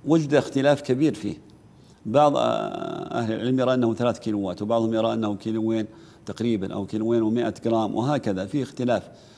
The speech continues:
وهذا يعتمد على نوعية حتى الأرز، فتختلف الأوزان في هذه ال-، ال-، الأطعمة. ولذلك على المسلم أن يتحرى في مثل هذه العبادة، لو وضع شيئًا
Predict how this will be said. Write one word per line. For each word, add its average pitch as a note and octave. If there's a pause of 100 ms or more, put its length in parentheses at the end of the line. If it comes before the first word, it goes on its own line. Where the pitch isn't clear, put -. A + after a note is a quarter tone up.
(160)
وهذا E3+
يعتمد D#3
على C3
نوعية C3+
حتى D#3
الأرز، G2+ (540)
فتختلف C#3+
الأوزان A2+
في G#2+
هذه G#2
ال-، G2 (500)
ال-، G#2
الأطعمة. A2 (400)
ولذلك C#3
على B2+
المسلم B2
أن D3+
يتحرى B2+
في G#2+
مثل G#2+
هذه G#2
العبادة، A2
لو D#3
وضع A2 (400)
شيئًا A2